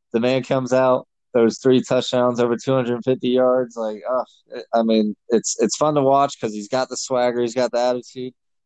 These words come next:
Cleveland Browns, twenty-eight points in the first quarter. You go up twenty-eight nothing. You better hold on to that lead. And I was starting to get nervous for him because, you know, like, Steelers started scoring a lot of points. Obviously, they kinda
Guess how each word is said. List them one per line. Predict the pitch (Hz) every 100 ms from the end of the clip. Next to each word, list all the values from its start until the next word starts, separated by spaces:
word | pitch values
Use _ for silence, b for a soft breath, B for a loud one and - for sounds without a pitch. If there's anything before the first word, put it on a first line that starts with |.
| _
Cleveland | 170 185 165
Browns, | 156 156 131
twenty-eight | - 156 143 -
points | 143 143 135
in |
the | 131
first | - 143 -
quarter. | 143 139
You |
go | 135 139
up | -
twenty-eight | 151 143 135 131
nothing. | 143 147 131
You | 147
better | 123 147 139 107
hold | 120 117
on | 120
to | 117
that | 120 113 127
lead. | 123 120
And | 120
I | 143
was | 143
starting | 165 160 160
to | 170
get | 160
nervous | 180 185 180 175 -
for | 180 180 151
him | 131 - _ _ _ _ _
because, | 131 123 139 131
you | 151 156
know, | 151 147
like, | 143 147 139
Steelers | - 185 180 160
started | 185 170
scoring | - 185 175 170
a |
lot | 170 170
of | 156
points. | 170 170 175 165
Obviously, | 147 156 156 - 165 151
they | 147
kinda | 151 151 147